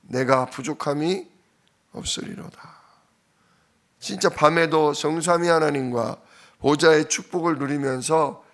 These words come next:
또 내일을 준비하는, 어, 그런 모습,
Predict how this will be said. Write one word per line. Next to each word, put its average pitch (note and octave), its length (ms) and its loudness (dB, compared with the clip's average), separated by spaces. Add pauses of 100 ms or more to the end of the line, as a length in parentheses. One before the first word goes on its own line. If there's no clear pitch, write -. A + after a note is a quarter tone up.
(260)
또 G3 160 4
내일을 D#3+ 480 2
준비하는, A#2 760 -2 (600)
어, A2 240 -10
그런 C#3+ 340 2
모습, A#2+ 340 -4